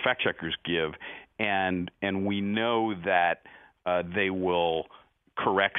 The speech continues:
statements after they say them, and we also know they're very aware before a statement is made that they're gonna be fact-checked. Uh, uh, Governor Christie, Governor Jeb Bush, uh, Governor, uh, Rick Perry have all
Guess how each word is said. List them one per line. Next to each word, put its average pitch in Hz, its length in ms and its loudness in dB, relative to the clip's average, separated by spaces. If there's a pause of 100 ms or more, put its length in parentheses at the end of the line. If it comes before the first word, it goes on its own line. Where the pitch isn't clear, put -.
statements 92 460 0 (100)
after 90 580 2
they 80 640 -2 (320)
say 139 200 2
them, 90 200 -2
and 92 140 -2
we 98 100 0
also 170 260 0
know 92 180 -2
they're 90 180 -2
very 107 480 -2
aware 90 720 0 (400)
before 104 720 0
a 87 60 0 (100)
statement 92 340 0
is 82 140 -2
made 104 380 0
that 92 120 -4
they're 92 100 -4
gonna 85 220 -4
be 82 260 -8
fact-checked. - 640 -2 (440)
Uh, 85 240 2 (260)
uh, 87 180 4
Governor 87 420 0
Christie, 110 920 -2
Governor 85 600 -2 (140)
Jeb 98 340 -2
Bush, 104 340 0 (640)
uh, 90 180 2
Governor, 82 800 0 (200)
uh, 78 320 2
Rick 92 300 -4
Perry 156 340 2
have 95 200 -2
all 98 560 2